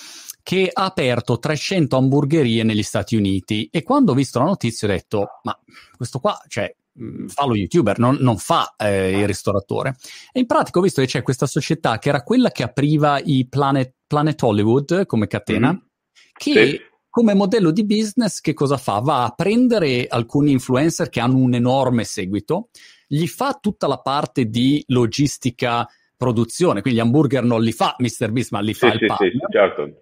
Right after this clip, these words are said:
Speaker 1: mister Beast fa la promozione, dice, "Ragazzi, andate a mangiare l'hamburger, sono qua",
Speaker 2: Mm-hmm.
Speaker 1: e quando vanno a comprare l'hamburger c'è il loghetto mister Beast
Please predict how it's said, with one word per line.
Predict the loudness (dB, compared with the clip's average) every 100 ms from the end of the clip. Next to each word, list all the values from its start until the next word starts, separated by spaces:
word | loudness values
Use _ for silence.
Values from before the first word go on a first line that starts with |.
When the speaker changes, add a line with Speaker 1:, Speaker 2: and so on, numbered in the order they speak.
| _
Speaker 1:
mister | -2 -2 0 -2 0
Beast | -4 -4
fa | -4 -2
la | -2
promozione, | 0 2 2 0 -2 0
dice, | -2 -2
"Ragazzi, | -2 -2 -4 -6 -8 -8 -10 _ _ _ -6
andate | -2 -2 0
a | -2
mangiare | -2 0
l'hamburger, | 0 2 2 0 -4
sono | -4 -4 -2
qua", | -2 -2 0
Speaker 2:
Mm-hmm. | -2
Speaker 1:
e | -4
quando | -4 -2
vanno | -2 -2
a |
comprare | -2 0 0
l'hamburger | 2 2 0 0 -4
c'è | -4 -2
il | 0
loghetto | 0 0 -4 -4
mister | -4 -4 -4 -2
Beast | -2 -4 -4 -4 -4